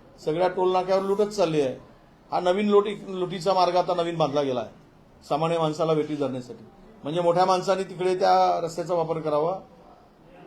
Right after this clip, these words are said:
आणि गरिबांनी किंवा सामान्य माणसाने जाऊच नाही. बसचा मला वाटते सोळाशे रुपये घेतले, तर त्याचा बोजा प्रत्येक पॅसेंजरवर पन्नास रुपये पडणार आहे. हे सगळं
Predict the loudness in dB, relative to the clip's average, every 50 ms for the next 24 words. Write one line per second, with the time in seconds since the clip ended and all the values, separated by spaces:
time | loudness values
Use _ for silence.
0 | -20 -8 -4 -2 0 0 0 0 0 0 -2 -4 -8 -10 -12 -16 -20 -20 -20 -20
1 | -20 -20 -20 -4 -2 0 2 2 4 4 2 2 0 -4 -4 0 2 4 4 4
2 | 2 0 -2 -2 0 0 2 0 0 0 -2 -4 -2 2 4 4 4 4 2 -2
3 | -4 -4 -6 -8 -12 -18 -20 -20 _ -20 -20 -18 -2 2 2 2 2 2 0 2
4 | 4 4 4 4 2 0 -2 0 2 2 2 2 2 -2 0 0 0 -2 -2 -4
5 | -6 -10 -16 -16 -18 -20 -20 -20 -20 -20 -20 -20 -20 -20 -20 -20 -20 -20 -18 -12
6 | -10 -6 -4 -2 -2 0 0 0 0 0 0 -4 -8 -8 -8 -8 -8 -8 -8 -6
7 | -4 -4 -2 -2 -2 -2 -2 -2 -2 -2 -4 -2 0 0 2 2 2 0 0 -2
8 | -2 -2 -6 -10 -14 -20 -20 -20 _ -20 -20 _ _ -20 _ _ _ _ -6 -2
9 | -2 0 0 -2 -4 -6 -10 -12 -14 -14 -16 -16 -14 -8 -6 -2 2 4 6 6
10 | 6 6 6